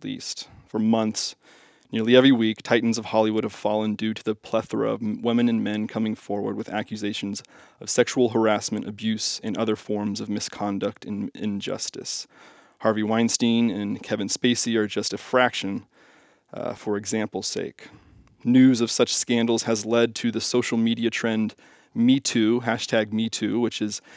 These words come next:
intended to empower victims to come forward and unite and no longer be silent about abuse they've experienced, but to speak out and support one another. As the, uh, Me Too trend gathered momentum, the Golden Globes was to be a platform to bring light to this dark issue,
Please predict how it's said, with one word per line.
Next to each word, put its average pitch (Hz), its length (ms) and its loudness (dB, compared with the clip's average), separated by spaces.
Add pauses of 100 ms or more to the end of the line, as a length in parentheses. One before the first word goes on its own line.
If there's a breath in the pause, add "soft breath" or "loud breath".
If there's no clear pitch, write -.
(220 soft breath)
intended 127 440 4
to - 140 2
empower 143 380 8
victims 110 420 0
to - 80 -4
come 117 180 2
forward 110 500 0
and 110 100 -2
unite 107 380 0
and 113 100 0
no 110 120 2
longer 117 320 4
be 110 100 -6
silent 113 480 4
about 104 220 -2
abuse 104 400 -6
they've 101 120 -4
experienced, 104 640 -6
but - 160 -8
to 101 260 -8 (280 soft breath)
speak - 340 2
out 113 320 6
and 107 160 -6
support - 400 0
one 101 140 -4
another. 95 420 -6 (800 soft breath)
As 110 260 0
the, 117 360 2
uh, 104 340 0
Me 135 280 6
Too 127 560 2
trend 117 340 4
gathered 113 320 4
momentum, 110 400 2
the 120 80 4
Golden 113 280 2
Globes 110 360 -2
was 107 300 -2
to - 100 -8
be 110 140 -2
a 107 60 0
platform 113 580 2
to - 80 -10
bring 220 200 -4
light 107 220 -2
to - 80 -16
this 107 140 -6
dark 101 240 -2
issue, - 320 -2